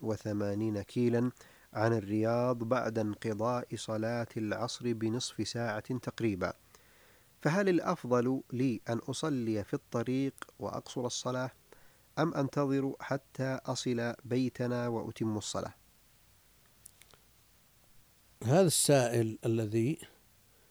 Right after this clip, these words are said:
Speaker 2: يبعد بلده عن مقر عمله هذه المسافة مائة وثمانين، آه، لا شك أن له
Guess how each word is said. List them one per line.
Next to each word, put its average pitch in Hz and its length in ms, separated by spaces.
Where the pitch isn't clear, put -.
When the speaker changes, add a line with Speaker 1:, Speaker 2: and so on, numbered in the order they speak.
Speaker 2:
يبعد 110 400
بلده 113 800
عن 110 340
مقر 110 520
عمله 110 680
هذه 113 300
المسافة 107 600
مائة 117 200
وثمانين، 110 800
آه، 180 200
لا 220 160
شك - 300
أن 120 220
له 117 380